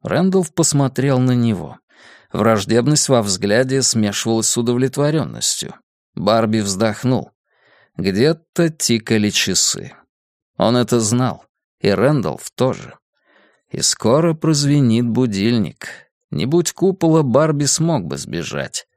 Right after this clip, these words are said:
Но не будь купола, ничего этого не случилось бы.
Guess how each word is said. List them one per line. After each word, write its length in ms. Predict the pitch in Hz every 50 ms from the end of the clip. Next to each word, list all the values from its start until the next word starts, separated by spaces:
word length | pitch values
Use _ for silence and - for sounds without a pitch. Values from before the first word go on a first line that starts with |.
| _ _ _ _ _ _ -
Но 140 | - 85 90
не 100 | 95 98
будь 240 | 98 110 110 107
купола, 640 | - - - 135 147 - - 69 62 65 - - - _ _ _ _ -
ничего 440 | 117 117 110 - - 113 110 113
этого 340 | 107 107 110 110 - 110 110
не 140 | 104 104 104
случилось 720 | 101 - - 107 107 - - - 117 110 82 - - -
бы. 200 | - - - -